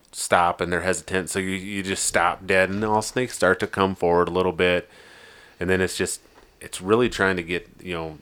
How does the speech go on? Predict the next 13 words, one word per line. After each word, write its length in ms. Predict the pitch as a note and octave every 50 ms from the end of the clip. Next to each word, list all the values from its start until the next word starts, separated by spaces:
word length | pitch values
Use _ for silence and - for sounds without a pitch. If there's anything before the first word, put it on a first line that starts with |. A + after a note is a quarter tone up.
| - - -
little 280 | G#2+ G2+ A#2+ A#2 G#2+
things 320 | F#2 - E2 D#2+ D#2+ - D#2+
like 140 | D#2+ D#2+
how 180 | - - G2 F#2
you're, 340 | F#2 F2+ E2+ E2+ D#2+ D2+ D2+ - _ _ _ _ - -
you 200 | G#2 G2 G2+ G#2
were 100 | G2 F#2
talking 380 | - - F#2+ E2+ - - F2+
about 160 | E2 E2 E2
on 160 | E2 E2 E2 E2
the 40 |
way 180 | D#2+ E2 E2 D#2+
home 320 | - G2+ F#2+ F2 E2+ D#2+